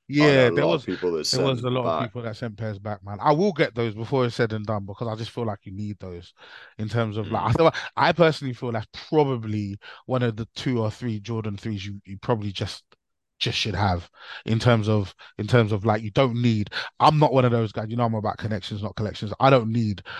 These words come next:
Speaker 2: like,
Speaker 1: Yeah,
Speaker 2: a
Speaker 1: yeah.
Speaker 2: whole wall of Jordan threes, definitely not. But you need, like, two or three, and I think that that
Speaker 1: Mm.
Speaker 2: could be one that's quite easy,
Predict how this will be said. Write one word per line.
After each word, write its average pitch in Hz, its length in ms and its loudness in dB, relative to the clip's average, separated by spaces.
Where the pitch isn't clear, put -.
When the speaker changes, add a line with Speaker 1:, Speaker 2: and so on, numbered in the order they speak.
Speaker 2:
like, 92 280 0
Speaker 1:
Yeah, 82 120 4
Speaker 2:
a 82 80 2
Speaker 1:
yeah. - 0 -
Speaker 2:
whole 123 300 4
wall 117 320 4
of 95 140 -2
Jordan 101 320 -2
threes, 98 360 -4
definitely 104 500 0
not. 98 180 -8
But 151 100 0
you 160 80 4
need, 170 180 8
like, 135 180 4
two 147 180 2
or 120 80 6
three, 107 360 -6
and 117 120 2
I 110 60 4
think 135 180 -2
that 110 140 -2
that 110 200 -4
Speaker 1:
Mm. - 60 -14
Speaker 2:
could 110 200 -8
be 110 300 0
one 120 240 0
that's - 200 -8
quite 139 360 4
easy, 113 440 -2